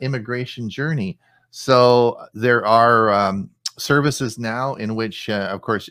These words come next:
as you know, whether in Canada, the United States, you're trying to immigrate into the country, it can be a nightmare. So the Chat G P T now helps you fill in the forms, write what you're supposed to write,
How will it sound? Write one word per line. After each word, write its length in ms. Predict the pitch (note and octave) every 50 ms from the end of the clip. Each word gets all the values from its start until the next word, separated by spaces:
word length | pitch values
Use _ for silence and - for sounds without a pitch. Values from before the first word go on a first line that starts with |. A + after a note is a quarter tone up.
| - -
as 220 | F#2+ G2+ F2 F2
you 80 | G2 G2
know, 180 | G2+ G#2 G#2
whether 320 | G2 F#2 F#2 F#2+ G2 F2+ F2
in 100 | F2+ F2+
Canada, 340 | - - G2 G2 F#2+ G2
the 60 | F2+ F2+
United 280 | F2+ F2+ F2+ F2+ F2
States, 360 | - - - A2 A2 G#2+ - _ _ _ _ _ _ _
you're 120 | G2+ G2
trying 340 | F2+ - G2+ G2+ G2+ G2 G2
to 180 | - - G2+ - -
immigrate 420 | G#2 G#2+ G#2+ F#2+ F2+ F#2+ F#2 F#2
into 160 | F#2+ F#2 F2+
the 100 | D#2+ -
country, 420 | - - - B2+ B2 - - G#2+ F#2
it 100 | D#2+ -
can 140 | - G2+ F2
be 160 | F#2 F#2 F2
a 60 | F2
nightmare. 600 | F#2 G#2 A2 A#2+ - - G#2 G2+ G2+ G2+ F#2+ - - - _ _ _ _ _ -
So 720 | - - - A#2+ A2 A2 A2 G#2+ G#2 G#2 G#2+ G#2+ G#2+ - _ _ _ _ _ _
the 280 | G#2 F#2 F#2+ B2 A#2+ -
Chat 340 | - - C#3+ C#3 C3+ B2
G 140 | - B2+ A#2
P 180 | - - A2+ G#2+
T 280 | - - B2 B2 A#2+
now 240 | A2+ A2 G#2+ G#2 G#2
helps 340 | F#2+ G#2 G#2+ G#2 G2+ - -
you 220 | G#2 G2+ G2+ F#2+ - _ _ _ _
fill 220 | _ - A#2 G#2+ G#2+
in 120 | G#2 G#2
the 100 | G2+ F2+
forms, 420 | - - G2+ F#2+ G2+ G2+ F2+ -
write 200 | F#2+ G2 G2 G2+
what 240 | F2+ F2+ G#2 - -
you're 140 | G2+ G2 F2+
supposed 460 | - - F2+ - G2+ G2 F#2+ - -
to 80 | G#2 F#2+
write, 280 | G2 F#2+ F#2 G2 F#2+